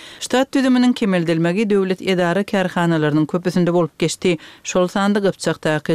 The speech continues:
Jens tekstil fabrigi, Göktepe'däki dokma fabrigi işgär sanyny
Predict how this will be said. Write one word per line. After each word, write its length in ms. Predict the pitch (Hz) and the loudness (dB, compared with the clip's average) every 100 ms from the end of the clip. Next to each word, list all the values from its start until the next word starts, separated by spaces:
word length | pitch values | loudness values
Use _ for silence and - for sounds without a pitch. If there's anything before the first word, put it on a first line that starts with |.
| 147 | -2
Jens 360 | 175 175 175 | 0 2 0
tekstil 540 | - 170 - - 160 147 | -2 -6 -6 -4 -2 -2
fabrigi, 300 | 170 160 170 | -2 -2 -2
Göktepe'däki 1000 | 170 165 151 - 156 160 156 151 - 165 | 0 0 -2 -2 -2 0 0 -2 -2 -2
dokma 280 | 160 - | -2 -2
fabrigi 580 | 185 165 151 147 151 156 - - - | -2 -2 -2 -2 0 -2 -4 -8 -2
işgär 500 | 196 - - 151 160 | 0 0 -2 -2 -2
sanyny 420 | 175 156 143 | -2 2 2